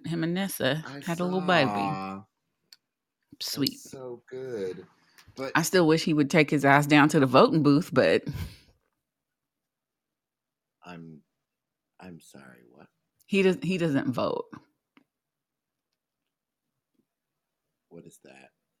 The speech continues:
Speaker 2: What?
Speaker 1: <laughs> Yeah. He don't vote.
Speaker 2: Wh-, why?
Speaker 1: You would have to ask him.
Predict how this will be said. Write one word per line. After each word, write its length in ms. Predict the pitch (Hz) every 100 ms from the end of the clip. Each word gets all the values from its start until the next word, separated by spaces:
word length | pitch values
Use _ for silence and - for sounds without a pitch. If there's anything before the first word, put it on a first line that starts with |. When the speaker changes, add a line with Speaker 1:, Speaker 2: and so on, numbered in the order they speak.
| _ _
Speaker 2:
What? 240 | 71 101 _ _ _ _ _ _ _ _ 240 - - - - - -
Speaker 1:
<laughs> 580 | 220 - 233 - 175 196 - - - - - - _ - - _ - - - _ _
Yeah. 340 | - - - - _ _ _ _ _
He 160 | _ 156
don't 200 | 120 -
vote. 320 | - - - - - _ _ _ _ _ _ _ _ _ _ _ _ _
Speaker 2:
Wh-, 500 | 87 82 80 80 _
why? 580 | 80 80 73 82 110 190 _ _ _ _ _ _ _ _ _ _ _ - -
Speaker 1:
You 120 | 147
would 80 | 135
have 160 | 127 -
to 120 | -
ask 300 | 127 127 -
him. 320 | - 131 127